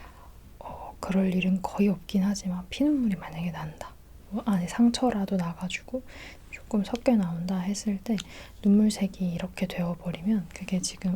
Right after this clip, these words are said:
아픈지 아닌지를 판단하기가 어려워지거든요. 그래서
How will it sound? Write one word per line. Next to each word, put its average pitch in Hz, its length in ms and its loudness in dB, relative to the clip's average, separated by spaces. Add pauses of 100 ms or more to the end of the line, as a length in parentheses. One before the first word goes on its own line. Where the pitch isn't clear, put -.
아픈지 196 640 2
아닌지를 170 680 -4 (360)
판단하기가 214 800 2
어려워지거든요. 185 920 -2 (1000)
그래서 - 260 -10